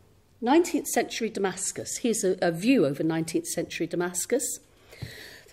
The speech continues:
I mentioned that there were other communities of Jews within, within the Levant and within all across North Africa,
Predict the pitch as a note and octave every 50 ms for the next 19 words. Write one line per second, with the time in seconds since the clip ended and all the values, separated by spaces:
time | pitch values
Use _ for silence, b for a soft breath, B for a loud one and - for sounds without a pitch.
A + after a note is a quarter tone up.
0 | B _ _ - A3+ A#3+ C4 D#4 F4 F4 - - - C#4 B3 B3 - - A3+ G#3+
1 | G#3 F#3+ - D4+ F4 - E4 - - - G#3+ F3+ D#3+ C#3+ C#3+ D3 C#3+ - - C#3
2 | C3 B2+ - D#3 - - - D3+ C#3 C#3+ C#3+ - - F3+ E3+ F3+ E3 D3+ D3+ D3+
3 | D3+ E3+ D#3 - - - F3 F3+ F#3 F#3 F3+ F#3 - - G3 F#3+ F3+ F3+ F3 F3+
4 | F3 E3+ E3+ D#3 D#3 - G#3+ A#3+ C#4 - - - - - - - F3+ F3+ F3 F3+
5 | F3 E3+ F#3 F#3+ F#3+ F#3 F#3+ F3+ E3+ E3+ E3 E3 D#3+ D#3+ E3 D#3+ - G#3+ C4 C4
6 | G#3 - - - D#3 - - F3+ D#3 D3+ D3+ - E3+ F3 - - - - - -
7 | B3+ C4+